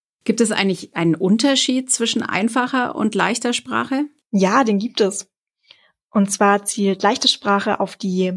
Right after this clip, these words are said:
Speaker 2: maximale Verständlichkeit ab. Das heißt,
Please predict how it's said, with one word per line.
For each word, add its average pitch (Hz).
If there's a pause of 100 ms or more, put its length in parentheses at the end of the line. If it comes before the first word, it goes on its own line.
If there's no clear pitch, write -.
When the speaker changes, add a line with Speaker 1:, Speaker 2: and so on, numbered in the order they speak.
(100)
Speaker 2:
maximale 190
Verständlichkeit -
ab. - (560)
Das -
heißt, 202